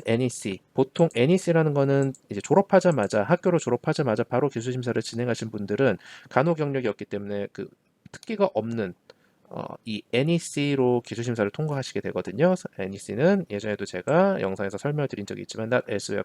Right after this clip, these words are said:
Classified, 특별한 특기가 없다. 요렇게 특기가 붙은 간호사들도 다 들어와 있고, 그리고 특기가 없는, 어, 엔이씨, 알엔도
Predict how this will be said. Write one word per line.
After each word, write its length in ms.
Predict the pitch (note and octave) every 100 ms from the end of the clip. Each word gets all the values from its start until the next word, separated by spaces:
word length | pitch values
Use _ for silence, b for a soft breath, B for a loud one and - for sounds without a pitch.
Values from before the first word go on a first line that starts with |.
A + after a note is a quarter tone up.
| -
Classified, 600 | A2+ - - F2+ - F2+ B B B
특별한 440 | - - F3 F3+
특기가 320 | - - F3+
없다. 360 | C#3+ - B2 - _ _ b b b _ -
요렇게 320 | G#2+ - B2+
특기가 380 | - - F#3+ F3+
붙은 380 | - - - D3
간호사들도 720 | G#2+ G2+ G2+ - F#2 D#3 E3+
다 160 | B2+
들어와 340 | B2 D3 C3+ G#2
있고, 360 | F#2 A#2 A2 -
그리고 160 | - F#2+
특기가 320 | - - C#3+
없는, 380 | - A#2 B2+ G3 _ _ _
어, 60 | - - - -
엔이씨, 540 | - A#2+ C3 - C3 F#3
알엔도 520 | G#2 F#2+ F#2+ C#3 G#3